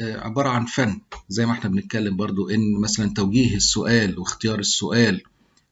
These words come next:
ده فن. فاحنا عندنا جزئية النيجوشيشن نفس الفكرة،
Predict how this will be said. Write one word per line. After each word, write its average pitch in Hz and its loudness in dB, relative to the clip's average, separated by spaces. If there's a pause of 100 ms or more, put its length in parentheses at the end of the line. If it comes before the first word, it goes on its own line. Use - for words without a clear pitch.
ده 113 0
فن. 113 4 (360)
فاحنا 151 2
عندنا 135 6
جزئية 135 4
النيجوشيشن 131 4
نفس 123 4
الفكرة، 123 -2